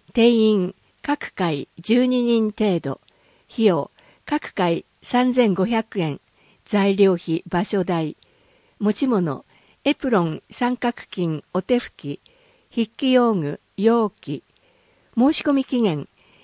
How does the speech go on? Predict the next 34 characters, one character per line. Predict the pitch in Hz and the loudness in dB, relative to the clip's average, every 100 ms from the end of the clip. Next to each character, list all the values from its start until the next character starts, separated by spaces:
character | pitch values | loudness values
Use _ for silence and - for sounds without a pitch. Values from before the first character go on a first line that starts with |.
| _ - | _ -6
開 | 277 302 | -2 0
催 | - 294 233 | 0 2 2
日 | 190 | 2
の | 185 | 0
二 | 165 214 - - | -2 -4 -4 -2
日 | 233 | 0
前。 | 214 180 135 - _ _ _ _ - | 2 0 -4 -10 _ _ _ _ -6
活 | 214 214 247 | -4 0 2
動 | 240 233 | 2 4
内 | 226 196 | 2 0
容、 | 151 143 - _ _ _ _ _ | -2 -4 -8 _ _ _ _ _
八 | - 226 277 | -6 -4 -2
月、 | 269 240 - - _ _ _ _ _ _ - | 0 -2 -4 -18 _ _ _ _ _ _ -2
日 | 226 | 0
本 | 269 330 311 | 0 0 0
と | - 254 | -2 0
世 | 339 339 | 0 0
界 | 320 226 | 2 2
の | 185 180 | 2 0
塩 | 233 254 | 2 2
を | 262 175 | 2 0
知 | 156 - 165 | -2 -6 -2
る。 | 165 - _ _ _ _ _ _ _ - | -4 -4 _ _ _ _ _ _ _ -4
九 | 302 | 0
月、 | 277 202 - - _ _ | 0 -2 -6 -20 _ _
発 | - 233 - | -6 -6 -4
酵 | 320 311 | -2 0
ケ | - 285 | 0 0
チ | 277 | 0
ャ | |
ッ | 262 _ - | -2 _ -6
プ。 | 139 - _ _ _ _ _ - | -6 -8 _ _ _ _ _ -4
十 | 226 254 247 | 0 2 2
月、 | 233 208 208 190 | 0 -2 -2 -4